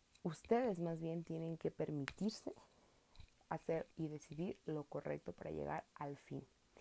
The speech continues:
Nunca olviden que la mente es muy poderosa, pero que las, las amistades y las personas de las que nos rodeamos influyen bastante. Influyen en nuestra manera de pensar,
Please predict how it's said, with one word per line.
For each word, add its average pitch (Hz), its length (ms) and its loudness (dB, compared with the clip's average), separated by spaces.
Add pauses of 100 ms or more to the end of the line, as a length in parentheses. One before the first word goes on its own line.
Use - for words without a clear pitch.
(380)
Nunca 196 280 2
olviden 175 460 4
que 160 120 0
la 156 100 0
mente 156 220 -4
es 165 60 -8
muy 165 100 -2
poderosa, - 580 -2 (240)
pero 190 360 4 (160)
que 160 160 0
las, 151 220 -2 (120)
las 156 220 -6
amistades 160 640 -2
y 170 120 0
las 156 160 -4
personas 160 380 -6
de 170 80 2
las 151 180 -2
que - 100 -8
nos 143 140 -4
rodeamos 156 460 -2
influyen 160 500 -2
bastante. - 460 -8 (480)
Influyen 175 460 2
en 175 80 -2
nuestra 151 240 -6
manera 151 240 -4
de 156 100 -2
pensar, 151 500 -2